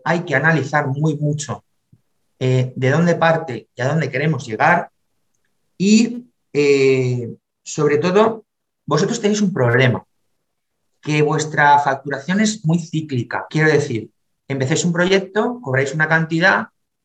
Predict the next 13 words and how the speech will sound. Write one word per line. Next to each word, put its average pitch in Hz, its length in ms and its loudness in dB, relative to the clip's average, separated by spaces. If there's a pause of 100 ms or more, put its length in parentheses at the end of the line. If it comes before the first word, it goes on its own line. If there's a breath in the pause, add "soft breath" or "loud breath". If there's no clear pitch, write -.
(140)
se - 160 -6
desarrolla 131 440 0
el 151 80 2
proyecto 165 640 -2 (180)
y 139 120 -6
ahí, 175 320 0
esto 170 200 -4
es 208 80 -2
un, 185 320 0
son 185 240 0
dientes 175 280 0
de 135 100 -2
sierra, 127 500 -2